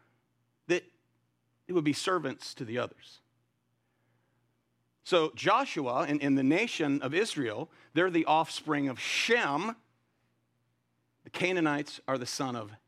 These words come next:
Ham, who uncovered, who mocked his father's nakedness. So the prophecy tells us that the Cana-, the Canaanites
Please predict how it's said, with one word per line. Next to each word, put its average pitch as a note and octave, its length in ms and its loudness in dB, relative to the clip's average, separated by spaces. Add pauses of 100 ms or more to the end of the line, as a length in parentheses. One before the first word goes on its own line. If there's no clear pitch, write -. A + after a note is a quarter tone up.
(200)
Ham, C3 500 -4 (520)
who A#2+ 120 -8
uncovered, A2+ 540 -4 (1000)
who B2+ 120 -4
mocked A#2 280 0
his G2 120 -12
father's F#2 580 -4
nakedness. - 760 -14
So D3 240 0
the B2 120 -6
prophecy A3+ 560 0
tells A#2+ 340 -4
us A#2+ 220 -4
that C#3+ 160 -14
the - 60 -18
Cana-, D3 640 0
the C#3 120 -6
Canaanites D#3+ 800 -4